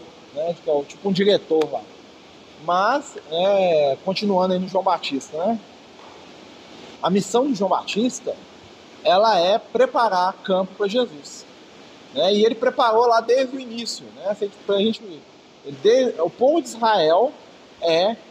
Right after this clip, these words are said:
vamos dizer assim, a criação desse espírito. Ele é o, ele é o responsável espiritual por aquele povo ali, ó, desde muito,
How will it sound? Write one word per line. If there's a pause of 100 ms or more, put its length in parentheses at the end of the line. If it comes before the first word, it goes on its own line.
(300)
vamos
dizer
assim,
a
criação
desse
espírito. (680)
Ele
é
o,
ele
é
o
responsável
espiritual
por
aquele
povo
ali,
ó,
desde
muito,